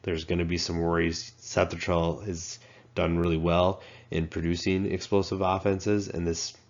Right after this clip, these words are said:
might be one of his better offenses that he's had at North Texas. And number one is DeAndre Torrey. This is a guy who's just two years removed from a nine hundred seventy-seven yard, fifteen touchdown season. Can he get back to that? That's gonna be a big key in determining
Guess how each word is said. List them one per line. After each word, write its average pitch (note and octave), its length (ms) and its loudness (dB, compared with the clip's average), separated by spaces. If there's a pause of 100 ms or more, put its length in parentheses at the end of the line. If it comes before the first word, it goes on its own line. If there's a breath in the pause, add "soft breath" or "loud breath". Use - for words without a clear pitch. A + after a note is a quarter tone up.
(100)
might D#2+ 260 -2
be E2+ 120 0
one E2 200 0
of D#2+ 100 -6
his D#2+ 200 -4
better D#2 540 -4 (360 loud breath)
offenses D#2 520 -4
that D2+ 160 -4
he's D#2 160 -4
had D2+ 320 0
at C#2 180 -2
North C#2+ 240 -6
Texas. D2 540 -6 (420 loud breath)
And E2+ 100 2
number F2 240 6
one G2 340 8 (140)
is E2+ 140 -4
DeAndre D#2+ 420 2
Torrey. G#2 400 6
This G2+ 180 0
is F#2+ 40 0
a G2 60 0
guy F#2 160 2
who's F#2+ 180 4
just F2+ 200 -4
two G#2 220 2
years G2 320 2
removed F#2 400 -2
from F2+ 160 -8
a E2+ 60 -4
nine E2+ 240 -6
hundred E2+ 260 -2
seventy-seven E2+ 560 -2
yard, E2+ 320 -2 (320 loud breath)
fifteen F2+ 480 2
touchdown E2 480 -2
season. D#2 400 -4 (400 loud breath)
Can G2+ 140 4
he F#2+ 80 4
get F#2 160 2
back F2+ 240 2
to F#2 100 -2
that? F2+ 400 0
That's D#2+ 220 -4
gonna E2+ 180 -2
be E2+ 200 -2
a E2 40 -2
big E2 340 -4
key E2+ 400 -4 (300 loud breath)
in F#2 120 -2
determining E2+ 760 0